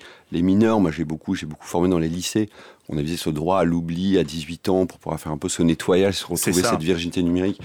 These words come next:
Speaker 2: Hmm.
Speaker 1: Elle est, elle est pas mise en œuvre. Donc, euh, euh,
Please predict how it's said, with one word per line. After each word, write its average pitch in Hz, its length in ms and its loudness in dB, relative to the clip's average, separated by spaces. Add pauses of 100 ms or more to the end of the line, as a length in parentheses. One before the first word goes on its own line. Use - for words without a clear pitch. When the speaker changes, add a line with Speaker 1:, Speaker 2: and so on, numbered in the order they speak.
Speaker 2:
Hmm. 113 140 -4 (180)
Speaker 1:
Elle 76 180 -2
est, 76 140 -2
elle 71 140 -6
est 73 40 -2
pas 73 200 -4
mise 78 180 -2
en 87 140 0
œuvre. 117 180 0
Donc, 85 240 -2
euh, 78 140 2 (480)
euh, 76 240 -4